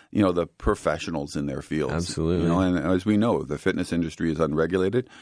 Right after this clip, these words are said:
Speaker 1: We are the only center that, you know, that matches, uh, medical professionals, uh, you know, f-, physicians and cardiologists and, and all the other thirty or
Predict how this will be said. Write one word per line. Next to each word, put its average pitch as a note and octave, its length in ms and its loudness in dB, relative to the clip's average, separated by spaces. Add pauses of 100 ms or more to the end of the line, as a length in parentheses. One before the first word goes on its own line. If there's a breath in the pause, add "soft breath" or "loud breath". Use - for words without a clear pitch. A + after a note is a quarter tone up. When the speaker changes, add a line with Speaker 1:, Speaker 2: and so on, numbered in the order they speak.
(320 loud breath)
Speaker 1:
We A#2 360 2
are G2 160 2
the F#2 240 -4 (100)
only B2 420 2
center E2 600 -6 (340 soft breath)
that, E2+ 300 0 (180)
you F#2 340 0
know, F2 180 2
that F2 200 2
matches, F2 680 -2 (400 soft breath)
uh, D#2 400 2
medical G#2 640 0 (120)
professionals, G2 720 -2
uh, D2 540 -2 (100)
you E2+ 80 -2
know, D#2+ 140 0
f-, - 220 -12
physicians F2 720 0
and C#2+ 140 -6
cardiologists F2 880 0
and, C#2 220 -6
and C#2+ 220 -4
all F2 160 2
the F2 160 2
other E2+ 280 2 (240)
thirty F2+ 380 0
or D2 380 -4